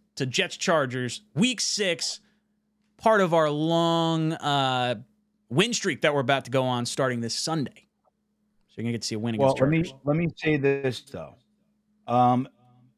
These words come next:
Speaker 2: Crossfire put a comment in there. "I'm gonna be home in ten minutes. Don't let 'em do the ticket giveaway till I get back."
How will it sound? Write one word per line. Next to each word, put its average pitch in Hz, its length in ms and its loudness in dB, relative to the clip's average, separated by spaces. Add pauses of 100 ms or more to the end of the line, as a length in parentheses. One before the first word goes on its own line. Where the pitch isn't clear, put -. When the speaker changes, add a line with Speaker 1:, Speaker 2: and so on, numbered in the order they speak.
(100)
Speaker 2:
Crossfire 170 760 4
put 151 200 0
a 123 60 0
comment 151 580 -2
in 110 140 0
there. 98 320 -4 (680)
"I'm 151 280 6 (240)
gonna 220 240 4
be 233 200 6
home 220 360 4
in 190 140 -4
ten 202 340 -4
minutes. 180 380 -4
Don't 214 300 2
let 226 200 4
'em 214 140 0
do 214 280 2
the 190 120 0
ticket 220 420 -2
giveaway 180 420 0
till 175 220 -4
I 170 100 2
get 156 280 -4
back." 127 300 -4